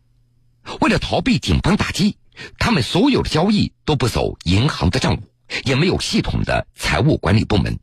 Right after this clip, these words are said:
只有朱美红一个人总揽财务。为了逃避警方的打击，传销集团各个分支团队之间那是互不联系的。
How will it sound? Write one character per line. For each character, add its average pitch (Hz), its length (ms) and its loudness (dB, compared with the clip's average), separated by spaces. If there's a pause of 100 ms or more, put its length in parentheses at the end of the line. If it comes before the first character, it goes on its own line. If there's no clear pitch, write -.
(320)
只 - 80 0
有 233 180 2
朱 226 140 2
美 240 160 2
红 - 260 0
一 87 120 0
个 208 100 0
人 69 300 2 (280)
总 85 360 2
揽 - 220 -2
财 62 220 -2
务。 76 220 -2 (1900)
为 285 120 2
了 - 80 0
逃 - 240 -2
避 190 180 0
警 85 300 0
方 156 120 0
的 117 100 -2
打 - 140 -6
击， - 280 -2 (560)
传 131 180 2
销 135 160 2
集 117 140 -2
团 80 340 0 (180)
各 - 140 -2
个 90 120 -2
分 190 260 2
支 - 140 0
团 - 200 -2
队 127 140 0
之 147 140 0
间 147 260 0 (100)
那 - 100 0
是 - 120 -2
互 175 240 0
不 - 100 -4
联 64 180 2
系 - 160 -2
的。 - 140 -10